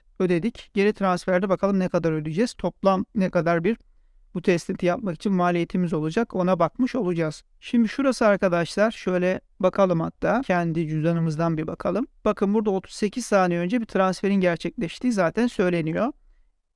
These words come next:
Transaction kısmına girdiğimiz zaman da bakın burada test tokenlerinin on tane olduğunu görüyoruz. Yani ana ağ içerisinde tanımlanan test warped tokenleri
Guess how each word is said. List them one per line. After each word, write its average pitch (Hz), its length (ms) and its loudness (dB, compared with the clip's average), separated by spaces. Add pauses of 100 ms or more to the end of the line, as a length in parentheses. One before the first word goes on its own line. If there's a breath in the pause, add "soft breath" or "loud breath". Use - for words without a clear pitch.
(140)
Transaction 214 600 0
kısmına 214 380 -2
girdiğimiz 208 440 0
zaman 175 320 2
da 214 80 0
bakın 226 300 2
burada 180 160 0
test - 580 -4
tokenlerinin 165 640 0
on 190 180 0
tane 165 240 0
olduğunu 165 320 0
görüyoruz. 180 460 -2
Yani 180 300 2 (340)
ana 226 300 4
ağ 180 100 2
içerisinde 170 440 -2
tanımlanan 185 580 0 (120)
test 233 300 -2 (100)
warped 214 520 2
tokenleri 180 720 0